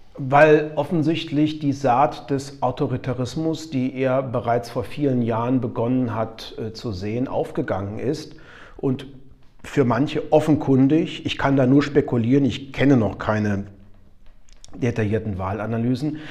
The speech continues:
weil offenkundig, ähm, dieses Gefühl, die Türkei wieder stark gemacht haben, äh, der Türkei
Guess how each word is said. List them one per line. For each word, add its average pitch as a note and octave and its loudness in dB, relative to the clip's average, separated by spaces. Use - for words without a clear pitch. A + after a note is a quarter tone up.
weil A2+ 0
offenkundig, C#3 2
ähm, B2+ 0
dieses B2+ -2
Gefühl, E3 4
die B2+ -6
Türkei C3 0
wieder B2+ 2
stark B2 0
gemacht D3 0
haben, C3+ 2
äh, A#2+ -2
der - -2
Türkei B2+ -2